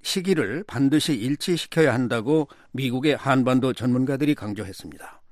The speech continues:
양국 간 긴밀한 공조 방안으로 대북 전략 팀을 구성하라는 제안도 나왔습니다.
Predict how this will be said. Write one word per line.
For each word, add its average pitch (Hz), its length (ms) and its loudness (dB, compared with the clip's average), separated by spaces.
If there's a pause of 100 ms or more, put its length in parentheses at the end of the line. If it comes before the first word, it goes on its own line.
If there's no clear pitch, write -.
(680)
양국 143 320 6
간 185 240 6
긴밀한 147 500 4
공조 139 380 4
방안으로 120 560 2 (220)
대북 131 380 2
전략 135 380 2
팀을 175 400 2
구성하라는 127 760 0
제안도 135 440 0
나왔습니다. - 680 -12